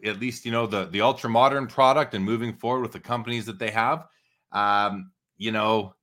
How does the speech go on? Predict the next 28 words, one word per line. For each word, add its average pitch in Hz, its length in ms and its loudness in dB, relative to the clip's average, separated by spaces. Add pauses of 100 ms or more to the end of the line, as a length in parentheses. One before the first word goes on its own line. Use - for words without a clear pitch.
(560)
the, 113 460 0
the 110 140 0
ability 127 600 0
that 104 200 -4
they 113 160 2
have 107 580 4
to, 107 600 -2
you 127 180 -8
know, 107 100 -2
hey, 120 180 0
they 104 140 -2
got 156 200 0
LeBron 110 360 -4
James 95 380 -2
now, 69 280 -6
you 90 80 -10
know, 98 160 -2
who's 101 200 -8
been 107 180 -4
under 101 260 -2
Upper 95 200 -2
Deck's, 98 420 -4
uh, 85 240 -2
umbrella 87 380 -2
for 90 160 -10
years 90 360 -6
and 87 140 -8
years. 95 340 -4